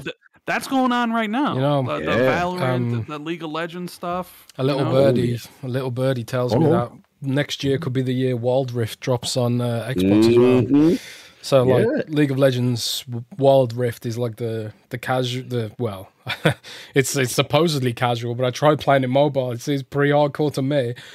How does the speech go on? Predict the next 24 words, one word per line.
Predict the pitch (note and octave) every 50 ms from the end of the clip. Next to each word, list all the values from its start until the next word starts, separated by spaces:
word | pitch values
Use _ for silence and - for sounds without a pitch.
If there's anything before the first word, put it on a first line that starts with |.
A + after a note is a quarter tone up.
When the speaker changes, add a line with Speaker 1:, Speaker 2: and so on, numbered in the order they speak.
| - - - -
Speaker 3:
Uh, | C#3+ C3 C3 B2+ B2 B2+
it's, | B2 B2+ B2+ - -
it's | - C#3 B2+ - C#3+
the, | D3+ D3+ D3+ D3
it's | C3 C#3 -
their | - A3 G#3 F3 D3+ C3+ B2 A#2 -
mobile | C3 B2+ C3 B2+ C#3 B2+ A#2 A2+ A2
version | A2 A#2 A#2 A#2 G#2+ A#2+ A2+
of, | A2+ A2 G#2+ A#2
uh, | A2+ A2
League | A2 A2+ A2+ G#2+ A2+
of | G#2+
Legends, | A2 A2+ A#2 A2+ G#2+ G#2+ G#2 G#2+ - _
but, | - A2+ G#2+ A2
um, | G#2+ G#2 G#2 G#2 G#2 G#2+ - _ _ _ _ _
they're, | - B2+ B2 A#2 G#2+ A#2
they're, | - B2 B2 A#2
Speaker 1:
Yeah. | A2+ G2 A2+ D3
Speaker 3:
they're | C3 B2+
porting | - - D3+ D3 C#3+ C3+
it | B2+ A#2+
to | - C3
consoles, | - - C#3+ C#3 C#3 - B2 G2+ G2 G2+ G2+ - -
and, | B2 A#2 A2+ A2 G#2+